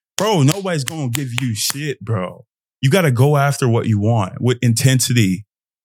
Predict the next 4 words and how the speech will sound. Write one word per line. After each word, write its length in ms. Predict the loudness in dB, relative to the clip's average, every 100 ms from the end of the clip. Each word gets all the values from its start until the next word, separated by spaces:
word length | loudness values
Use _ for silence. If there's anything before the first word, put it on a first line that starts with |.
| _ _ _ _
And 460 | 0 4 2 0 -6 _ _ _ _
this 120 | 0
person 520 | 2 0 0 2 0 -2 _ _ _ _ _ _ _
was, 580 | 0 2 4 2 -2 -4